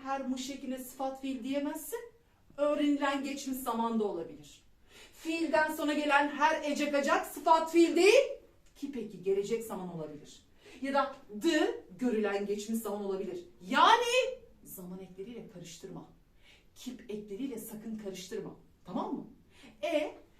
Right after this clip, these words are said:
başlığımız sıfat fiilse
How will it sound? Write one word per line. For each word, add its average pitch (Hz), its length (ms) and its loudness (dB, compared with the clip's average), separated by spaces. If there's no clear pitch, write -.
başlığımız 285 720 -2
sıfat - 460 -2
fiilse 247 760 -6